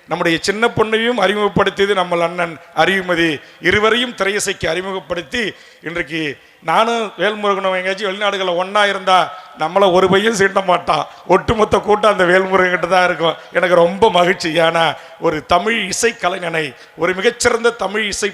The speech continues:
பாடகனை, ஒரு மிகச்சிறந்த இந்த மண்ணின்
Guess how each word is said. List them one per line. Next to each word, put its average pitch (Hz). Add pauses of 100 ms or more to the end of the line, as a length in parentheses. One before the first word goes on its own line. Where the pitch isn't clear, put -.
பாடகனை, 180 (380)
ஒரு 170
மிகச்சிறந்த 240 (420)
இந்த 180
மண்ணின் 202